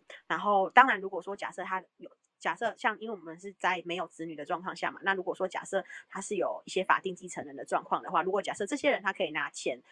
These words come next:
把这个钱把它还掉的话，那房子就会变成是他的法定继承人的所有权这样子。但是，呃，我会比较建议就是在六十岁，或者是说在你还有工作的时候，你就先把这笔钱先规划好。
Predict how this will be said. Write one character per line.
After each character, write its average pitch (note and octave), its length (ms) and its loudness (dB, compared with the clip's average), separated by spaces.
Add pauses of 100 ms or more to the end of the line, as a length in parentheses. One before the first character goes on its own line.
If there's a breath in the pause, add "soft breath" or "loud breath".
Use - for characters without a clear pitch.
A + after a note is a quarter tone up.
(120 loud breath)
把 B2 260 2
这 G3 240 4
个 - 340 -4 (180)
钱 D#3+ 240 0
把 - 100 -4
它 E3+ 260 2
还 D#3 200 0
掉 E3 140 -2
的 E3+ 60 -6
话， D3+ 120 0
那 F3+ 100 0
房 C#3+ 160 -2
子 - 80 -12
就 D#3+ 140 -4
会 F3 60 -6
变 E3 140 -2
成 D#3+ 120 -10
是 D#3+ 180 -4 (240 soft breath)
他 - 140 0
的 E3 100 2
法 C#3+ 160 2
定 F3+ 140 -6
继 F#3 100 -12
承 D#3 140 -4
人 C#3+ 100 -10
的 C#3 80 -8
所 D3+ 240 -4
有 F3+ 180 0
权 - 300 -8
这 A#2+ 80 -4
样 B2+ 180 -4
子。 - 140 -20 (260 loud breath)
但 D4+ 140 6
是， D4+ 180 4 (200 soft breath)
呃， F3+ 160 6
我 E3+ 100 2
会 A#3+ 80 4
比 G3 80 -4
较 F#3+ 120 4
建 G3 220 2
议 F#3+ 80 -4
就 F#3 120 -6
是 F3+ 60 -2
在 F#3+ 100 2
六 G3 160 6
十 - 120 -8
岁， E3 360 0
或 - 200 0
者 G3 80 -4
是 F#3+ 120 -2
说 G3+ 160 0
在 G3 160 8
你 D#3 100 -2
还 D#3 160 -2
有 D3+ 100 0
工 D#3 200 -2
作 E3+ 180 -6
的 D#3 60 -10
时 - 80 -14
候， C#3 180 -4
你 D#3+ 80 -10
就 G3 80 -4
先 A3+ 100 -4
把 F#3+ 120 -2
这 F#3 100 -4
笔 E3 80 -8
钱 - 160 -12
先 D#3+ 140 -14
规 D3+ 160 -2
划 D#3 200 4
好。 - 200 -4